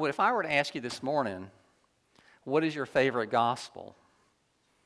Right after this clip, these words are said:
I would imagine some of you have, and I can tell you what my favorite gospel is, John. I love John upside down and backwards. I could do nothing but preach on John for the rest of my <laughs> life.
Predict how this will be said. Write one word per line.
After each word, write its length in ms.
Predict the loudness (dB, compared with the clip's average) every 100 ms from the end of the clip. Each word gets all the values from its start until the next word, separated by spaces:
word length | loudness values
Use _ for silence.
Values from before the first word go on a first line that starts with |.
| _ _ 0
I 40 | 2
would 100 | 4
imagine 440 | 4 4 2 -2
some 300 | -4 0 0
of 120 | -2
you 160 | -6 -6
have, 600 | -2 0 2 0 -2 -6
and 80 | -4
I 220 | -2 -2
can 140 | -4
tell 160 | -8 -6
you 100 | -4
what 140 | -4
my 160 | 0 0
favorite 340 | 0 -6 -8
gospel 460 | -10 -8 -10 -12 -12
is, 100 | -10
John. 400 | -6 -4 -4 -6 -6
I 100 | -2
love 300 | -2 -2 -4
John 260 | -4 -4
upside 340 | -6 -4 -4 -2
down 220 | -2 -4
and 100 | 0
backwards. 400 | 0 0 -4 -6
I 120 | -6
could 120 | -6
do 140 | -12 -8
nothing 240 | -8 -8
but 160 | -12 -10
preach 260 | -10 -6
on 160 | -8 -6
John 280 | -4 -4 -6
for 100 | -8
the 80 |
rest 240 | -6 -6 -4
of 80 | -2
my 120 | 0
<laughs> 140 | 2
life. 380 | 0 0 -18